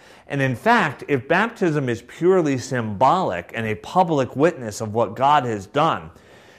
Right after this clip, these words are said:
drag Paul, who's been the persecutor of Christians, out into the streets in front of all of Jerusalem and baptize them.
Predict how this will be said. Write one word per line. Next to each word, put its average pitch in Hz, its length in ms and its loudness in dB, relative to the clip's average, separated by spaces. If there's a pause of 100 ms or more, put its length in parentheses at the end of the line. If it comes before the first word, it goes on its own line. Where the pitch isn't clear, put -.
(120)
drag 175 500 2
Paul, 160 500 6
who's 120 200 -2
been 131 180 -4
the 120 60 -4
persecutor 175 760 2
of 185 120 -2
Christians, 220 520 -6 (360)
out 170 200 4
into 151 200 -4
the 127 100 0
streets - 600 -2
in 120 160 -8
front 143 260 0
of 120 100 -2
all 139 300 6
of 110 120 -2
Jerusalem 110 640 0
and 95 120 -4
baptize 92 520 -2
them. 65 100 -14